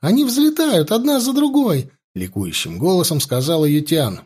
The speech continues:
«Мы их измотали, они отступают!» «Неплохо было бы, но давайте пока что ещё полежим», — засомневался в нашей победе я. Трое подыхающих монстров шумели в агонии так, что шум крыльев взлетевших коллег заглушили быстро.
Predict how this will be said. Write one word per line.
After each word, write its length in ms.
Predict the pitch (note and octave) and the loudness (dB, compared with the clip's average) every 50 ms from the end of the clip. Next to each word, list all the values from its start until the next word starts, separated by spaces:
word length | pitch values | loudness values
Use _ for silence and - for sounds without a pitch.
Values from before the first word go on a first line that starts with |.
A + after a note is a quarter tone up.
| _ | _
«Мы 240 | G#3 B3 C#4+ D4 C#4 | 0 0 2 2 2
их 120 | A#3 - | 2 2
измотали, 580 | C#4 C4+ B3+ C4+ D4 D4+ D4 D#4+ D4+ C4+ G#3+ F#3 | 0 0 0 0 0 -2 0 0 0 2 4 2
они 200 | F#3+ A3 C4 D4 | 2 2 2 0
отступают!» 960 | D4 A#3+ - - - D#4 D4+ D4+ D#4 C#4 A#3+ F#3 D3+ C3+ B2+ A#2+ - - - _ _ _ _ _ _ _ _ _ _ _ _ _ | 0 0 -2 0 0 0 2 2 2 2 2 2 2 0 0 -2 -4 -8 -16 _ _ _ _ _ _ _ _ _ _ _ _ _
«Неплохо 760 | G#2 G#2 A#2+ C3+ B2 B2+ A#2 A2 A2+ B2+ D3 D#3+ D3+ - F3+ F3+ | -6 -2 -2 -2 -2 -2 -2 -2 0 0 0 0 0 -2 -2 0
было 340 | F#3 F#3+ F3+ C3 G#2 F#2 | 0 2 2 2 0 -2
бы, 200 | E2 E2+ E2 D2+ - - - | -4 -6 -8 -10 -10 -12 -14
но 220 | E2 F2 G2+ G#2+ G2 | -14 -12 -10 -8 -6
давайте 420 | G#2+ G#2+ B2+ D#3 F3 D#3+ - C3+ | -6 -4 -2 0 -2 0 -2 -2
пока 320 | A#2 A#2+ A2 - - G#2 | -4 -4 -4 -4 -6 -6
что 160 | F2+ - - G2 | -6 -6 -6 -4
ещё 300 | G2+ G#2 - - A2 G#2 | -4 -4 -2 -2 -4 -4
полежим», — 580 | A2+ A#2 B2 C3 C#3 C#3 C3 B2 G2 E2 D2 - - _ | -2 0 0 2 2 0 0 -2 -4 -4 -8 -12 -14 _
засомневался 840 | F2+ F#2 G2 - - A2+ A2+ B2 B2 B2 D3 D#3+ D#3+ D3+ - D3+ | -10 -6 -4 -2 -2 0 0 0 2 2 2 2 2 2 0 0
в 100 | C#3 C3 | 0 0
нашей 300 | C3+ C#3 C#3 B2+ - B2+ | 0 0 0 0 0 -2
победе 480 | A2+ G#2+ B2+ A#2+ A#2+ B2+ C3 A#2+ A2+ A#2+ | -2 -2 -2 -2 0 0 0 0 0 0
я. 440 | A#2 A#2 A#2+ A2+ G#2 F2+ D#2 - - _ _ _ _ _ _ _ _ _ _ _ _ _ _ - | 0 0 0 -2 -2 -4 -8 -12 -16 _ _ _ _ _ _ _ _ _ _ _ _ _ _ -10
Трое 340 | G2 G2+ D#3 F3+ F3+ E3+ | -4 -2 0 2 2 2
подыхающих 720 | D3 D3+ D3 D3 C#3 C#3+ E3 E3 D#3+ C#3+ B2 B2+ C3 A#2 - | 2 2 0 0 0 0 0 0 2 2 0 -2 -4 -2 -2
монстров 560 | C3 D3 E3 F3 D#3+ - - D3 C3+ A#2 - | 0 0 2 2 0 0 -2 -2 -4 -4 -4
шумели 380 | - A#2 C3+ D#3 E3 E3 D#3 D3 | -4 -2 0 2 2 4 4 2
в 100 | C#3 C#3 | 2 2
агонии 420 | C3+ C3 D3 D#3+ D#3 D3+ C#3+ C3 | 0 0 0 2 2 2 2 0
так, 280 | B2+ - D3 D3+ C#3+ - | 0 0 -2 -2 -2 -2
что 160 | - B2+ A#2 | -4 -4 -4
шум 240 | - C#3+ D3 C#3 - | -2 0 -2 -2 0
крыльев 420 | - C3+ C#3+ D#3+ D#3+ D#3 C#3+ A#2 | 0 0 2 2 2 2 2 0
взлетевших 720 | G#2+ G2+ G#2 B2 C3 B2 B2+ C#3+ D3 C3+ - B2+ A#2+ - | 0 -2 0 0 -2 0 0 -2 -2 0 -2 -4 -4 -4
коллег 340 | - C3 B2 C#3+ D#3 D#3 C3+ | -4 -2 0 0 0 0 0
заглушили 600 | A#2 B2 A#2+ A#2+ B2 B2 B2 - C#3 C#3 C#3 C#3 | 0 -2 -2 0 -2 -2 -2 0 0 0 2 2
быстро. 640 | C3+ B2+ C#3+ C#3+ B2+ - - - F#2 E2 D2 - - | 2 2 0 0 0 0 -2 -4 -6 -10 -10 -14 -16